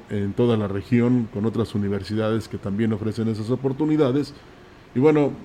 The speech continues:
queremos más doctores, licenciados, ingenieros, contadores, y que, y, y, eh, que cursen una carrera importante, ¿verdad? Y que, ya que hablamos de las becas, Víctor, pues, eh, que esta sea aprovechada por los que los reciben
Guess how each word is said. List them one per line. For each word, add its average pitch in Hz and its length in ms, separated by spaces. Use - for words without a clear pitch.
queremos 139 420
más 120 400
doctores, 131 640
licenciados, 117 800
ingenieros, 110 880
contadores, 113 840
y 113 140
que, 113 600
y, 117 60
y, 127 200
eh, 123 160
que 131 100
cursen 156 320
una 156 240
carrera 131 400
importante, 131 720
¿verdad? 131 300
Y 139 140
que, 160 580
ya 135 160
que 143 80
hablamos 143 360
de 127 100
las 123 200
becas, 127 460
Víctor, 127 400
pues, 127 240
eh, 127 340
que 135 320
esta 151 200
sea 165 180
aprovechada 139 680
por 104 180
los 107 220
que 147 80
los 113 160
reciben 143 560